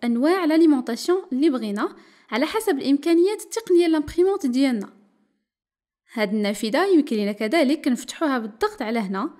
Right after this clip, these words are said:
لا مشيت لنافذة أوبسيون دونفلوب غتولي عندي إمكانية اختيار نوع الظرف اللي غنستعمل. عندنا اختيارات كتيرة، وانطلاقا من هنا يمكن لينا ننشئو ظرف بأبعاد خاصة.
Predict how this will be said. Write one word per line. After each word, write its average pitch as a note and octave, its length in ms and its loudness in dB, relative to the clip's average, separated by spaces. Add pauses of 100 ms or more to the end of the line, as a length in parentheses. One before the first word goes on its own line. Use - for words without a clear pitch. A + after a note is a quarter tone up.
(1080)
لا A3 120 -2
مشيت D#4 320 0
لنافذة C#4 520 4
أوبسيون D#4 340 0
دونفلوب D4 420 2 (240)
غتولي A3 360 -2
عندي A3+ 240 -2
إمكانية C4 440 2
اختيار E4 560 -2
نوع D#4+ 240 2
الظرف F4 420 -4
اللي C#4 120 0
غنستعمل. F3 440 -4 (960)
عندنا G#3+ 180 -2
اختيارات G3+ 520 -2
كتيرة، C4 640 2 (1500)
وانطلاقا A3 480 -4
من A3+ 180 0
هنا B3 180 2
يمكن E4 380 4
لينا C4 200 2
ننشئو C#4+ 360 2
ظرف D4+ 300 -2
بأبعاد C4 380 -4
خاصة. - 500 -6